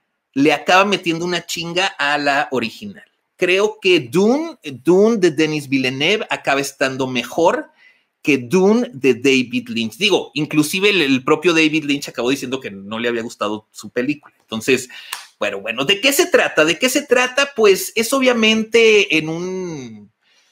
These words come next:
en una galaxia desconocida, pues, em, digamos que un imperio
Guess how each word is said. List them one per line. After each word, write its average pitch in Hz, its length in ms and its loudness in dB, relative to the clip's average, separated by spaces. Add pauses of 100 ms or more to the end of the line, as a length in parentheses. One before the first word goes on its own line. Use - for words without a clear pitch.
(220)
en 131 80 -16
una 175 200 -2
galaxia 139 1120 0
desconocida, 139 1300 -6
pues, 147 460 -4
em, 127 840 -4
digamos 147 420 -4
que 202 100 -4
un 196 80 -2
imperio 208 800 0